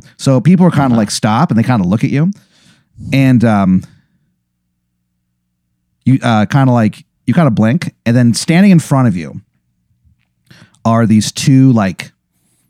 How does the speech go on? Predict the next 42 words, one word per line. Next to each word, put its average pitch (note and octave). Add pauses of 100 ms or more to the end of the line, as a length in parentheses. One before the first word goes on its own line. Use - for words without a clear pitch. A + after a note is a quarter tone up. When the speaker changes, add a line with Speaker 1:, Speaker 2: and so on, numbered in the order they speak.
(600)
Speaker 1:
cadaver-looking B2+
things. B2+
You C3
know B2+
what B2+
I B2
mean? B2
They've A#2
clearly C3
been G#2+
dead G2
for A#2
a A#2+
while. A#2 (800)
And A2
then A2
they A2
kinda, A2+
like, G2+
just, G2
like, F#2+
stare G2
at G#2+
you. B2 (960)
And G2
one A2
of G#2+
them's G2+
like, F#2
"What A#2
the, B2+
what?" A2+ (140)
One A#2+
of B2
them A2+
goes, G#2
"Whoa, D3
what C#3
the F#3
fuck F3
is G#2
this?" D#3